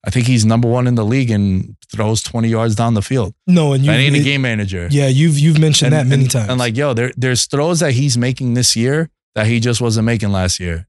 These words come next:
Speaker 1: And I think it's because he knows that the team is his. And you probably saw it with Jalen too, bro.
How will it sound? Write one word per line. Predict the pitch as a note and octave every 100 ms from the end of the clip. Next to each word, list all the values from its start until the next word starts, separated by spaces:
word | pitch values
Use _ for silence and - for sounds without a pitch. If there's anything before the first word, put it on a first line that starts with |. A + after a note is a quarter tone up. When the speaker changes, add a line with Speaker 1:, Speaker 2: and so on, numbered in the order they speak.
| -
Speaker 1:
And | A2
I | A2
think | C3+ B2+
it's | A2+
because | A#2 - A2 G#2+
he | A#2
knows | G#2+ A#2 A#2+
that | A2
the | G2+
team | - A2+
is | F#2+
his. | - C3+ D#3 E3+ - _ _ _
And | - D#3
you | A3
probably | A3 G#3+
saw | G#3 G#3
it | G#3
with | F#3+
Jalen | D3 F#3 G#3 G3
too, | - C4+ D#3
bro. | A2 C3 F#3+